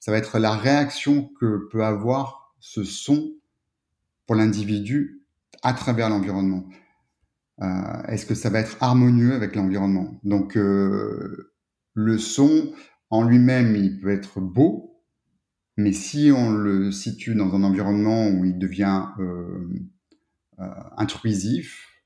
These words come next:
euh, peut-être en interaction avec les autres éléments de l'environnement sonore, il peut peut-être être même dégradé. Euh, donc, il faut qu'on tienne compte de tout ça et, et c'est des, des qualités qui vont être traduites en termes de, de réaction positive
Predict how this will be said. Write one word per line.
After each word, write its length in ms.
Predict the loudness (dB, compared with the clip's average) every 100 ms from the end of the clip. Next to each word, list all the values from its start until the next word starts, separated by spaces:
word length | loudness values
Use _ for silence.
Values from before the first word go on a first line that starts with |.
| -16
euh, 60 | -14 -14 -18 -18 -18 -20 _
peut-être 600 | -10 -4 -4 -4 -16 -20 -6
en 120 | -2
interaction 540 | -2 -2 -4 -4 -4
avec 220 | -4 -2 -4
les 160 | -4
autres 140 | -2 -2
éléments 260 | 0 0
de 720 | 0 0 -2 -4 -8 -12 -20 _ _ _ _ _ -6
l'environnement 500 | -4 -2 0 2 0
sonore, 380 | 0 0 2 0
il 100 | -2
peut 400 | -2 -2 -2 -6
peut-être 560 | -6 -6 -8 -8 -4
être 220 | -4 -4 -2
même 260 | 0 0
dégradé. 600 | 0 0 0 -2 -2 -4 -6 _ _ _ -6
Euh, 300 | -4 -2 -4 -4 -4 -6 -6 -8 -14 _ _ -6
donc, 200 | -4 -4
il 20 |
faut 160 | -4 -2
qu'on 140 | -2
tienne 340 | 0 0 0
compte 200 | 0 0
de 60 | 0
tout 180 | -2 -8
ça 360 | -4 -2 -2 -2
et, 260 | -2 -4 -6
et 120 | -8
c'est 240 | -8 -6
des, 440 | -4 0 2 2 0 -4 -10 -10
des 160 | -8
qualités 540 | 0 0 2 4 4 4
qui 100 | -2
vont 400 | -2 0 0 -2 -10 -20 -12
être 140 | -12
traduites 420 | -6 -2 -2 0 0
en 120 | 0
termes 300 | 0 0 0
de, 260 | 0 0
de 120 | 0 -2
réaction 400 | -2 -4 -2 -4
positive 640 | -2 -2 -2 -2 -6 -6